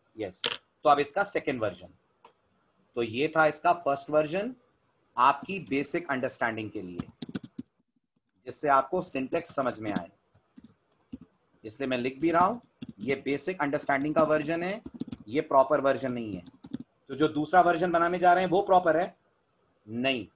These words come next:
Proper वो भी नहीं है। Proper तीसरा version होगा जिसमें हम push pop के functions बनाएंगे, Right? क्योंकि हम कैसे काम कर रहे हैं,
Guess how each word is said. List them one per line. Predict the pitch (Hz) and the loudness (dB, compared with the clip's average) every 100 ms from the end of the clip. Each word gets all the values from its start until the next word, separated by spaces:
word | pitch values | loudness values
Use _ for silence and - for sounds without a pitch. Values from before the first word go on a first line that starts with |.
| _ _ _ | _ _ _
Proper | 131 139 156 147 | 4 4 4 2
वो | 139 | 2
भी | 147 147 | 2 0
नहीं | 135 104 | -4 -8
है। | 92 _ _ _ - | -14 _ _ _ 0
Proper | 139 135 175 190 - | 4 4 2 0 -6
तीसरा | 156 - 170 | -6 4 4
version | 151 143 147 156 | 4 0 -2 -2
होगा | 160 180 220 - _ _ - | 2 0 0 -8 _ _ -4
जिसमें | 135 - 156 | -4 0 2
हम | 165 180 - | 2 -2 -4
push | 170 - | -4 0
pop | 147 143 143 - | 4 4 4 -2
के | 220 269 - _ _ 147 | -2 -2 -8 _ _ 0
functions | 135 143 - 147 143 120 | 0 -2 -6 -6 -4 -2
बनाएंगे, | 113 107 104 92 90 _ _ _ _ _ _ | -2 -2 -6 -12 -18 _ _ _ _ _ _
Right? | 139 220 226 | 4 4 2
क्योंकि | 147 156 | -2 0
हम | 156 | -2
कैसे | 156 143 - | -2 -4 -2
काम | 185 180 185 | 2 2 2
कर | 180 | 0
रहे | 185 202 | 0 -2
हैं, | 233 | -8